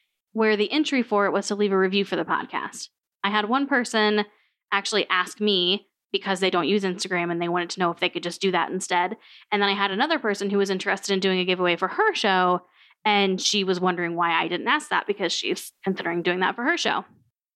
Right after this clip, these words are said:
So I will just give a quick note here that me doing a giveaway and having one of the tasks be to leave a review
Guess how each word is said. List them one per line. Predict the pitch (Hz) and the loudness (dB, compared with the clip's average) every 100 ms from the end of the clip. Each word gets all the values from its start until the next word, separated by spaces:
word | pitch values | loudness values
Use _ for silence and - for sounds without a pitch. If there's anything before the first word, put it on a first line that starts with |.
| _ | _
So | - 277 226 220 - - - _ | -4 0 2 0 -6 -20 -20 _
I | 247 | 0
will | 247 302 330 | 2 2 2
just | 294 285 | 0 -2
give | 240 | -2
a | |
quick | 220 - 381 | -2 -2 -2
note | 294 233 202 | 2 0 0
here | 190 180 196 _ _ _ - | -6 -6 -8 _ _ _ -6
that | 233 - | -4 -2
me | 233 247 320 370 392 381 - _ _ _ 202 | -2 2 2 2 2 -2 -6 _ _ _ -2
doing | 254 311 339 | 2 4 2
a | 339 | 2
giveaway | 269 202 190 160 131 208 - - | 2 2 2 2 0 -2 -6 -2
and | 220 | 0
having | 214 240 247 269 | 2 0 2 0
one | 240 240 | 0 0
of | |
the | 262 | -2
tasks | 294 247 214 208 | -2 0 0 -2
be | 214 208 | -4 -2
to | 220 | -2
leave | 208 233 233 | 0 2 2
a | 254 | 2
review | 277 233 214 208 196 190 | 2 0 2 4 4 4